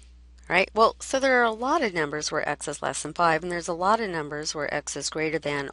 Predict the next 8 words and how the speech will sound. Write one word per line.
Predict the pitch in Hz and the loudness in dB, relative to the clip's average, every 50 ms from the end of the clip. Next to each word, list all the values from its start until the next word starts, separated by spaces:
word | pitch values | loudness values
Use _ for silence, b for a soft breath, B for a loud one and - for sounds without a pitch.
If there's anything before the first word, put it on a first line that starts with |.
| - _ | -8 _
or | 196 202 214 220 - | -2 0 0 0 0
equal | - 160 143 - 147 147 | -2 -6 -8 -8 -10 -10
to | 151 151 | -10 -12
three. | - - - 190 185 165 147 147 B B B B B B B B - | -12 -8 -4 -2 0 0 0 -2 B B B B B B B B -10
We | 180 196 233 269 311 | -6 -4 -2 -2 -2
want | 311 320 262 233 214 202 | 0 0 0 0 0 -2
to | 196 | -2
find | - - - 165 156 147 139 135 135 131 131 131 - | -4 -4 -4 -2 -2 0 -2 -2 -4 -4 -6 -10 -12